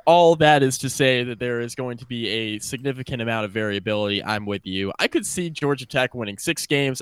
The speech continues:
I could see them winning two games. The biggest question for me, like you just mentioned, is the offense, right? Like, I came away absolutely flabbergasted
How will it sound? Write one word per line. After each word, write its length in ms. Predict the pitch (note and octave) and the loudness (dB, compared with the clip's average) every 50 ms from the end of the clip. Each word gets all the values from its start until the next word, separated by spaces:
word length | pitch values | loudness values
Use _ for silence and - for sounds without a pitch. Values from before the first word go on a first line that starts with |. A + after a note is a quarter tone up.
| - _ | -4 _
I 80 | - F3 | -2 -2
could 140 | - C#3 B2 | 0 -2 -2
see 160 | - C#3 B2+ | -2 -4 -2
them 160 | A#2 A#2 A2 G#2+ | -2 -2 -4 -2
winning 260 | G#2 G2 F#2+ F#2 F#2+ | -4 -4 -6 -6 -6
two 200 | - - C3 A#2+ | -2 -2 -2 0
games. 400 | - A#2+ A2+ G#2+ G#2+ G#2+ - - - _ _ _ _ _ _ _ _ | 0 0 0 0 -2 -4 -6 -12 -14 _ _ _ _ _ _ _ _
The 80 | - C#3 | -8 -2
biggest 280 | B2 E3+ D#3+ D#3+ - - | -2 0 0 0 0 0
question 320 | E3 D3 C#3 - C#3+ C3 | 2 0 2 0 -4 -8
for 120 | - C3+ B2+ | -8 -6 -4
me, 120 | B2+ A#2+ | -2 -2
like 200 | A#2 A2+ A2+ - | 0 -2 -2 -4
you 60 | A#2 F#2+ | -6 -10
just 140 | G2 - - | -8 -4 -2
mentioned, 340 | G#2+ G#2+ - - A2 G2+ F2+ | -2 -2 -2 -4 -6 -4 -2
is 360 | G2 G#2+ G#2 G2+ F#2+ - - _ _ _ _ _ _ _ | 0 0 0 -2 -4 -8 -12 _ _ _ _ _ _ _
the 160 | B2+ C3 B2+ | -6 -2 0
offense, 640 | A#2 A2+ A2+ A2 - G#2 F#2 E2+ - - - - - - | 2 2 0 0 -4 -10 -14 -12 -10 -10 -10 -10 -8 -4
right? 260 | G#2+ G2+ G#2 G2+ - _ | -2 -2 -2 -2 -6 _
Like, 280 | G#2 G2+ F#2+ G2+ F#2+ - - _ _ _ _ _ _ _ _ _ _ _ _ _ _ _ _ _ _ _ _ _ _ _ _ _ _ _ _ _ _ _ _ | -4 -2 -2 -2 -4 -6 -14 _ _ _ _ _ _ _ _ _ _ _ _ _ _ _ _ _ _ _ _ _ _ _ _ _ _ _ _ _ _ _ _
I 360 | - - F#3 G#3 G#3+ A3+ A3 - _ _ _ _ _ _ _ - | 2 2 4 4 2 0 -2 -8 _ _ _ _ _ _ _ -4
came 280 | - - E3 E3+ F3 | -2 0 0 0 0
away 600 | D#3+ C3+ B2+ C3+ C3+ C#3 C3+ B2 A#2 G#2+ A2 B2+ - _ _ _ _ _ _ _ | -2 -2 0 0 0 0 0 -2 -4 -6 -8 -10 -14 _ _ _ _ _ _ _
absolutely 800 | D3 D#3 F3+ G3+ - - - G3 D3 C#3 D3+ D3 - - B2 A2+ | 0 0 0 0 -2 -4 -4 -4 -2 2 2 2 2 0 -4 -8
flabbergasted 1080 | G#2+ - - - A#2+ A#2+ A#2+ A#2+ A#2 A2+ G#2 F2 F2+ E2+ E2 E2 D#2+ - F2+ F2 E2+ | -8 -10 -10 -2 0 2 2 4 2 0 -2 -4 -6 -8 -8 -8 -8 -10 -12 -16 -18